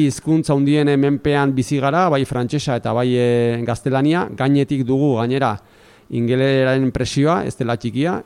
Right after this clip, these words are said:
eta, bueno, guk ez, <laughs> gu ez gara soziolinguistak, ez ditugulako azterketa sakonek egin,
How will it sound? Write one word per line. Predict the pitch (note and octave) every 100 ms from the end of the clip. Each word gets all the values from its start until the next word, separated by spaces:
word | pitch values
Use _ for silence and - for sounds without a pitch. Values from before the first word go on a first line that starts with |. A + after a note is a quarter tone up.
| -
eta, | A2+
bueno, | A#2 G#2+ - _ -
guk | G#2+ A#2+ B2 A#2+ A#2
ez, | A2+ - C3
<laughs> | C3+ B2+
gu | A#2+ C#3
ez | B2+
gara | C3+
soziolinguistak, | C#3 C3+ C#3 C3 C3+ D#3+ G3+ G3
ez | C3+
ditugulako | G#2+ A#2 C3 B2+ B2 B2+
azterketa | - A#2+ B2 B2
sakonek | B2+ B2+ B2+ B2
egin, | B2+ D#3+